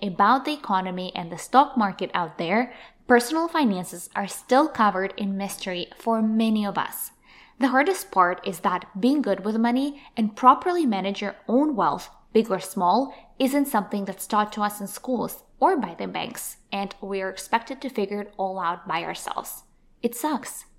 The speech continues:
For those who have not met me yet, my name is Sophia. I'm the founder of In Her Wallet,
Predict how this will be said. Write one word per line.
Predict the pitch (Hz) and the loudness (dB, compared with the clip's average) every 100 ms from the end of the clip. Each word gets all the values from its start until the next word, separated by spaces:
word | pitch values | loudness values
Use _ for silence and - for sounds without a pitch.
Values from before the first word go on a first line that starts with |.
| _ - | _ 0
For | 269 | 4
those | 269 339 - | 6 4 2
who | 349 | 0
have | 240 | 2
not | 208 202 196 | 2 0 -4
met | 208 240 | -4 -2
me | 285 | 0
yet, | 196 165 196 - - | 0 -2 -6 -8 -10
my | 202 190 | -6 -6
name | 185 190 | -4 -4
is | 226 | -2
Sophia. | - 277 208 180 180 196 | -2 -4 -2 -2 -2 -6
I'm | 196 185 | -6 -4
the | 190 | -2
founder | - 208 233 262 | 4 4 4 2
of | 262 | -2
In | 208 175 | -4 -4
Her | 190 | -4
Wallet, | 175 165 170 175 | -4 -2 -2 -2